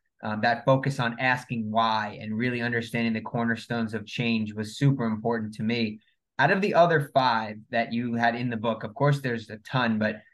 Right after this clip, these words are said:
you had practice deliberately, learning big by experimenting small, working smarter, not harder, creating habits to strengthen, uh, our air sense, and don't bulldoze.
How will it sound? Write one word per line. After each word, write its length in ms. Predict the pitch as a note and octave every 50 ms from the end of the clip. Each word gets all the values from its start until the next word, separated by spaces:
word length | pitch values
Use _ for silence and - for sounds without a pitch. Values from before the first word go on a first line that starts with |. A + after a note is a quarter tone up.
| _ _ -
you 80 | B2
had 120 | A2+ A2 -
practice 460 | - C#3 C3+ C#3+ C#3 - D#3+ D#3 D3
deliberately, 840 | - D3 C#3 C3+ C3+ C3 A2+ B2+ B2+ A2+ B2+ C3 B2+ B2 B2+ C3+ - _ _ _ _
learning 440 | A#2 A#2 C3 D3+ D#3+ D#3+ D3+ D3 C#3+
big 260 | C#3+ C3+ C#3 C3 A2+
by 160 | B2+ A#2+ A#2
experimenting 720 | A#2 A#2 - - - B2+ B2 B2 B2 B2 A#2+ A#2 A#2+ A#2 A#2
small, 540 | A#2 - - A#2+ A#2 A#2 A#2 A2+ A2+ - -
working 380 | A2+ A#2+ A#2+ A#2 - B2 A#2
smarter, 480 | A2+ - - D3 C#3 C3+ C#3 C#3 C#3 C3+
not 260 | C3 C3 C3 C3 B2
harder, 560 | B2 A#2+ A#2+ A#2 A#2 A2+ A2+ A2+ A2 G#2+ G#2+ - _ _ _ _ _ _ _ _ _
creating 480 | - - C#3+ C#3 C#3+ C#3+ C3+ C#3 C3+ B2
habits 600 | A2+ B2 C3 C#3 C3+ C3+ C3+ C3+ - - - - _ -
to 180 | - B2 A#2
strengthen, 840 | A#2 - - - C#3 C#3+ D3+ E3 D#3 - - A2+ A2 G#2+ A2+ C#3 - - _ _ _ _ _ _ _ _ _ _ _ _
uh, 260 | B2+ B2 A#2+ A#2 A#2 - -
our 180 | A2+ A2+ A2+ -
air 220 | C#3 C#3+ E3 F3+
sense, 540 | D#3+ - - A2 G#2+ A2 A#2 - - - _ _ _ _ _ _ _ _ _ -
and 400 | B2 B2+ B2 A#2+ A#2+ A#2+ A#2+ A#2 A#2 B2+ A#2+
don't 300 | A#2 C#3+ C#3+ D3 D3 C#3
bulldoze. 640 | C3 D3 D3+ D3 C3+ A#2 A2 G#2+ G2+ G#2 - - -